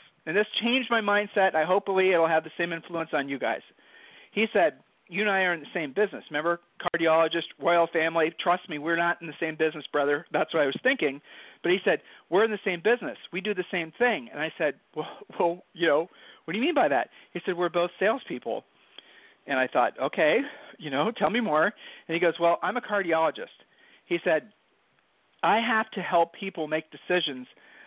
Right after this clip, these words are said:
about heart procedures that they don't wanna make." In other words, he, it, you know, he's a, uh, a cardiologist, and then he refers people to heart, you know, surgeons if that's what they need or whatever. And so he said, "I have to spend my days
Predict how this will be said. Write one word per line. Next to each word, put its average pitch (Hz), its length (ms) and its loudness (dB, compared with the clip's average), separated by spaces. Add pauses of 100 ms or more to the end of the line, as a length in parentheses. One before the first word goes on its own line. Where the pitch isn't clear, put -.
(120)
about 143 280 2
heart 196 300 2
procedures 143 600 -6 (360)
that 160 140 2
they 180 120 2
don't 170 220 0
wanna 160 200 -2
make." 151 380 -2
In 151 100 -6
other 180 140 0
words, 170 240 2
he, 226 520 -2
it, 175 260 -2
you 151 160 0
know, 127 220 -4 (360)
he's 214 220 2
a, - 360 -2
uh, 139 240 4 (180)
a 156 100 -4
cardiologist, 165 720 2
and 156 100 -6
then 156 80 -8
he 165 120 -4
refers 170 480 -2
people 151 260 -4
to 143 60 -2
heart, 147 280 -2 (260)
you 151 120 -8
know, 131 160 -4
surgeons 139 380 -4
if 127 80 -8
that's 131 240 -2
what - 80 -14
they 127 100 -6
need 127 240 -6
or 120 140 -6 (360)
whatever. 143 440 0 (500)
And 165 220 -4 (100)
so 165 300 2
he 233 240 -4
said, 185 220 0
"I 196 180 2
have 233 280 0
to 196 160 -18
spend 185 240 0
my 170 180 0
days 156 440 0